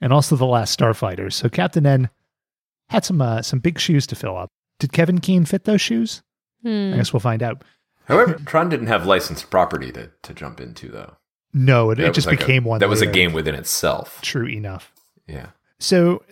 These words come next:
Speaker 1: the folks at Deke made a couple of changes. Instead of Captain Nintendo, the Nintendo employee, and doesn't that sound like fun?
Speaker 2: Nintendo employee?
Speaker 1: They returned into a horny teenage varsity swimmer named Kevin Keane. <laughs> They brought in his dog Duke, 'cause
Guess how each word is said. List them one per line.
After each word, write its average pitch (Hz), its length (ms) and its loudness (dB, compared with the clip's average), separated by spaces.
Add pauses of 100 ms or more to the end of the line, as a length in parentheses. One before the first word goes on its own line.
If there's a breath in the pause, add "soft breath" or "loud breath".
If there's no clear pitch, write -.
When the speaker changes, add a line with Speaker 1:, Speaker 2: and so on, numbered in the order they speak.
(160)
Speaker 1:
the 151 300 6
folks - 260 -4
at 160 60 -6
Deke 175 240 -2
made 135 140 4
a - 40 0
couple 170 260 -2
of 151 80 4
changes. 185 680 -2
Instead 202 320 2
of 196 140 0
Captain 214 560 0
Nintendo, 147 960 2
the 113 220 -4 (100)
Nintendo 143 420 2
employee, 98 460 -4
and 104 60 -6
doesn't 170 180 6
that 190 180 4
sound 101 240 -2
like 98 160 -8
fun? 123 320 -8 (800)
Speaker 2:
Nintendo 196 500 -2
employee? 190 340 0
Speaker 1:
They 151 60 2
returned 156 340 4
into 156 280 6
a 117 180 4
horny 214 760 0
teenage 165 580 2
varsity 131 480 2
swimmer 127 400 4
named 113 300 -4
Kevin 131 360 0
Keane. 151 520 -2 (800)
<laughs> - 0 - (180)
They 120 100 -2
brought 135 220 4
in 135 80 0
his 120 160 2
dog 120 300 2
Duke, 151 340 2
'cause - 340 -6